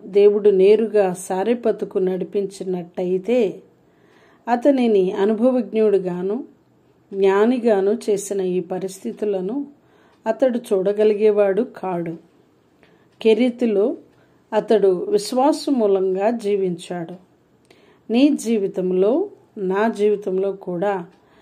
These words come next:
ఇహలోకపు సెలయేర్లు ఏదైనా ఎండిపోయినట్టయితే, నా నిరీక్షణ భూమి ఆకాశములను సృజించిన దేవునిపైనే. ఇలాంటి సెలయేటి గట్టునే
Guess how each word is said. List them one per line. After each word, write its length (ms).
ఇహలోకపు 840
సెలయేర్లు 1080
ఏదైనా 640
ఎండిపోయినట్టయితే, 1300
నా 160
నిరీక్షణ 1000
భూమి 320
ఆకాశములను 920
సృజించిన 1000
దేవునిపైనే. 1080
ఇలాంటి 880
సెలయేటి 760
గట్టునే 680